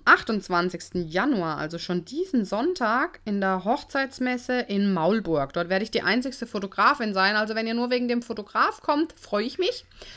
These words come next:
Aber sonst werdet ihr da auch ganz tolle Dienstleister finden. Und es wird auch einen Waffelwagen geben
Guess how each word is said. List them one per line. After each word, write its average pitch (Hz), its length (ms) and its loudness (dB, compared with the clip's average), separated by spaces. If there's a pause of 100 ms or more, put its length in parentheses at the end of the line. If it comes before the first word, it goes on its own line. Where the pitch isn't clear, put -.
(200)
Aber 220 220 6
sonst 226 300 2
werdet 208 240 2
ihr 190 80 0
da 180 120 0
auch 180 120 -2
ganz 196 240 -2
tolle 185 240 0
Dienstleister 240 640 0
finden. 226 320 -2 (240)
Und 240 140 8
es 233 140 4
wird 226 240 4
auch 180 340 6 (140)
einen 170 300 0
Waffelwagen 165 680 0
geben 139 360 -8